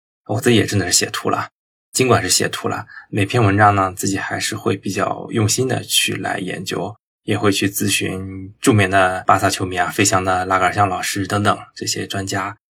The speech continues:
以力保我的文章的准确性是有保证的。而今天呢，我打算后面也来讲一下啊，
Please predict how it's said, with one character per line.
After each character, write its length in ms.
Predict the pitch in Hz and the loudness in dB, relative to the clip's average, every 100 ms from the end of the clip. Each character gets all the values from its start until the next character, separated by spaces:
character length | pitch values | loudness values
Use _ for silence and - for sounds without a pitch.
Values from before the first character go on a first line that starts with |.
| _ _ - | _ _ -6
以 420 | 117 104 95 - | -2 0 -2 -4
力 160 | - 139 | 4 4
保 260 | 107 95 | 6 0
我 220 | - 101 98 | 0 -6 -4
的 180 | 95 | -6
文 160 | 98 104 | -6 -6
章 180 | 104 101 | -4 -4
的 120 | 95 | -4
准 160 | - 92 | -6 -2
确 160 | 117 | 0
性 200 | 113 127 | 2 2
是 140 | 104 - | 0 -4
有 80 | |
保 160 | - 98 | -2 -4
证 220 | - 52 | -4 -6
的。 140 | - - _ _ _ _ _ _ | -8 -18 _ _ _ _ _ _
而 240 | - 120 113 | -2 2 2
今 180 | - 127 | 2 -2
天 120 | 131 | 2
呢， 120 | 104 | 4
我 140 | 95 | 4
打 160 | 95 90 | 0 -2
算 320 | - 101 92 | 0 0 0
后 180 | 92 117 | -4 -2
面 240 | 101 92 | -2 -2
也 240 | 92 92 - 113 | -6 -8 -10 -4
来 180 | 104 113 | 0 2
讲 260 | 110 - | 0 -2
一 40 | - | -4
下 180 | - 104 | -2 -2
啊， 200 | - | -2